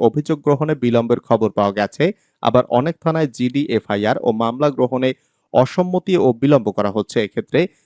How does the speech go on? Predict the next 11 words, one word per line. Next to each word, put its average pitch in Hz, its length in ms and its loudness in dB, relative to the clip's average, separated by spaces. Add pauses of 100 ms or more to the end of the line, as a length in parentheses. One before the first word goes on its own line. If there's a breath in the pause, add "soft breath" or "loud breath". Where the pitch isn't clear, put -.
(120)
জিডি 165 420 -2
এফআইআর 151 380 2
এবং 135 240 2
মামলা 110 300 0
গ্রহণে 107 360 -2
দ্রুত 156 280 -2 (120)
প্রয়োজনীয় 131 460 2
আইনগত 113 260 0 (120)
ব্যবস্থা 107 360 -2
নিতে 104 240 -2
হবে। 104 260 0